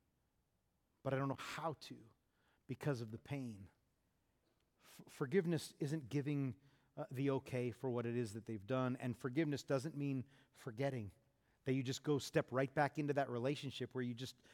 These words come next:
continue to get, uh, hurt physically, emotionally. There's wisdom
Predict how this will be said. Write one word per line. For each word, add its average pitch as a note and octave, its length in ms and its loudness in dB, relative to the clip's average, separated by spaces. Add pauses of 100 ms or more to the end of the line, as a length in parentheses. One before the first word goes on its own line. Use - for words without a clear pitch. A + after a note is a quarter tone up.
(200)
continue C3+ 560 0
to - 120 -10
get, C3 200 0 (580)
uh, B2 280 -6 (680)
hurt E3 300 4 (400)
physically, C3 720 -4 (460)
emotionally. B2+ 800 -2 (640)
There's A#2+ 160 -4
wisdom A2+ 640 4